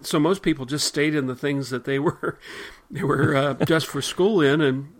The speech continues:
just stayed in sweatiness all day. But, uh,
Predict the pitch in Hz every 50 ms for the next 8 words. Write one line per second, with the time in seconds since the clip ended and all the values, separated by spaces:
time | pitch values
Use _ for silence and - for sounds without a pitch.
0 | - 151 139 147 139 - - - 160 160 151 151 143 139 135 135 - _ _ _
1 | - - - - 165 175 185 180 143 120 117 110 - 135 120 113 110 123 117 117
2 | 117 113 - _ _ _ _ _ _ _ _ _ _ _ _ _ _ _ _ _
3 | _ _ _ _ _ _ _ _ _ _ _ - - _ _ - 123 113 110 _
4 | - - 135 123 120 120